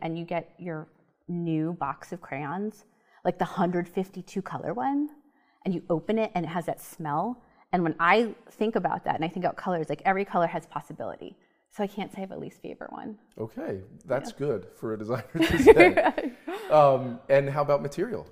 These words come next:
Speaker 2: Is there a least favorite material?
Speaker 1: I do have a least favorite material. I have to say vinyl. Um,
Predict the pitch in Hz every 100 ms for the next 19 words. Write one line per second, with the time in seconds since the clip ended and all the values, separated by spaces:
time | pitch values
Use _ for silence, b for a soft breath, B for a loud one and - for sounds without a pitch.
0 | - 104 110 110 104 113 127 123 123 123
1 | - 262 - 208 190 - 226 247 247 247
2 | 220 208 - 220 202 208 208 202 196 196
3 | - 180 165 139 143 175 196 208 208 _
4 | _ _ - 165 156 151 139